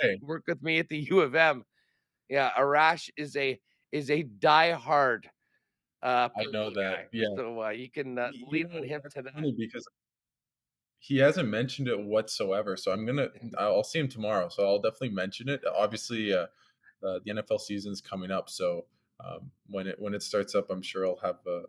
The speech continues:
Speaker 1: a bunch of dialogue. I know he really loves Aaron Rodgers. That's, that's one thing. You know,
Speaker 2: <laughs>
Speaker 1: deep down, he loves Aaron Rodgers. Uh,
Speaker 2: Yeah. Oh, yeah.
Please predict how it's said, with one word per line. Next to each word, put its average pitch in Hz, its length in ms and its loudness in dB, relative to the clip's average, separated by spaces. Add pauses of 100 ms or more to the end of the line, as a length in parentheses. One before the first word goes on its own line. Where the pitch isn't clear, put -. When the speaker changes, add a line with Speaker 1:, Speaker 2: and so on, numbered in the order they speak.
(120)
Speaker 1:
a - 120 -16
bunch 95 220 -8
of 95 80 -12
dialogue. 90 440 0
I 104 80 6
know 127 220 6
he 139 180 4
really 113 400 0
loves 101 400 4
Aaron 92 260 -4
Rodgers. 90 640 -8
That's, - 340 -4
that's - 240 -4
one 87 200 -12 (100)
thing. 98 260 -6 (380)
You - 80 -2
know, - 240 4 (420)
Speaker 2:
<laughs> 330 140 4
Speaker 1:
deep - 160 -4
down, 101 520 0 (300)
he 101 200 -6 (100)
loves 107 320 4
Aaron 98 400 0
Rodgers. 90 420 -10 (480)
Uh, 98 60 -8 (320)
Speaker 2:
Yeah. 143 200 -6 (280)
Oh, 160 180 -10
yeah. 143 260 -2